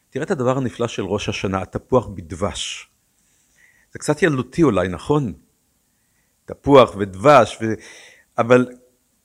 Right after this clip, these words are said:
כשזה ספוג בלטבול את התפוח ולייחל שתהיה לנו שנה טובה ומתוקה,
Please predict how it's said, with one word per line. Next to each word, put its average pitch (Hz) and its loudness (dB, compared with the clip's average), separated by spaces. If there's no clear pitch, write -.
כשזה 117 -4
ספוג 143 2
בלטבול 117 2
את 117 -6
התפוח 113 4
ולייחל 113 0
שתהיה 117 -2
לנו 120 -2
שנה 107 -4
טובה 110 -2
ומתוקה, 107 -6